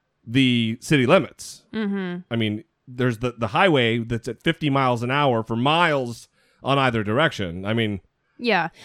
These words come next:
Speaker 2: So it's pretty different.
Speaker 1: and then you, you had a freeway with seventy and seventy-five mile an hour speed limits.
Speaker 2: Right.
Speaker 1: But then not a lot of traffic. I, I mean,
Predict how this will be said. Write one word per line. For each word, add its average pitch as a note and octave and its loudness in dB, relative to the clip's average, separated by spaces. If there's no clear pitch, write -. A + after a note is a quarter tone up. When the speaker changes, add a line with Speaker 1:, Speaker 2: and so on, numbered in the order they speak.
Speaker 2:
So F#4 2
it's F4+ 0
pretty D4+ 2
different. E3 -4
Speaker 1:
and D#3 2
then D3+ 4
you, E3+ 8
you D#3 2
had D3 2
a B2+ 2
freeway D#3 2
with A#2+ -2
seventy B2+ 0
and A2 -4
seventy-five A2+ 0
mile A2+ -2
an A2+ -2
hour G2+ -2
speed A#3+ 0
limits. A2 -4
Speaker 2:
Right. F#3+ 0
Speaker 1:
But F#3+ 0
then F3 4
not G3 2
a - 2
lot D#3 4
of A#2 -6
traffic. F3 -2
I, A#2+ -4
I C#3 2
mean, C3+ 2